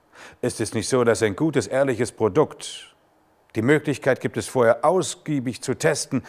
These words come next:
in einem Gratistraining, damit der Kunde nicht die Katze im Sack kauft? Welche Bedeutung haben Referenzen, dicke Logos, Clubmitgliedschaften, sonstige Auszeichnungen, die sich Vereinigungen und die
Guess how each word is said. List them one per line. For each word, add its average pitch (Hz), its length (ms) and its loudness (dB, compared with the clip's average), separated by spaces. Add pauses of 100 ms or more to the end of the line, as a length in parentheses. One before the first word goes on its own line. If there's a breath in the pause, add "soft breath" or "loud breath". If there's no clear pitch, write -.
(200 loud breath)
in 135 220 -2
einem 127 320 0
Gratistraining, 120 880 -2
damit 110 240 0
der 107 60 2
Kunde 156 280 -2
nicht 147 440 -4
die 120 220 -2
Katze - 440 -4
im 117 160 -4
Sack 123 300 -2
kauft? 71 380 -8 (420 loud breath)
Welche 143 260 -4
Bedeutung 131 720 -4
haben 113 240 -2
Referenzen, 113 720 -2 (200)
dicke 175 200 -2
Logos, 131 640 -2 (240 soft breath)
Clubmitgliedschaften, 107 1120 0
sonstige 139 600 -4
Auszeichnungen, 160 680 0
die 139 140 0
sich 113 240 -4 (220 loud breath)
Vereinigungen 156 800 0 (200 loud breath)
und 147 280 -4
die 185 300 -2